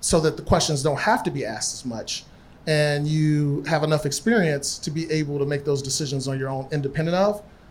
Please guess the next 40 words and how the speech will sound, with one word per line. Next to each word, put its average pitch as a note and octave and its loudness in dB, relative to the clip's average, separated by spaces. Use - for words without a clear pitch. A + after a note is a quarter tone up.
And D#3+ 2
then D#3 4
I D#3+ 4
just D3+ -2
become D3+ -4
a B2+ -6
sounding D3+ 0
board, A#2 -4
which D3 -4
is C#3 -2
a C3+ 0
little E3 2
bit D3 -4
different C#3 -2
than C#3 0
mentoring. C3+ -2
People C#4 4
that G#3 2
I F3 4
end F#3+ 4
up E3+ 2
mentoring, D3+ -2
I D3+ 2
end D3+ -2
up D3+ -2
mentoring C#3+ -2
in C3 0
very G#3 6
short F#3+ 0
stints. - -2
And D#3 -4
again, D3+ -2
they're C#3+ 0
usually, C#3+ -4
they're D3+ -2
usually D3 -2
friends, C3 -6
and C3 -4
it's C3 -2
usually, C#3+ -4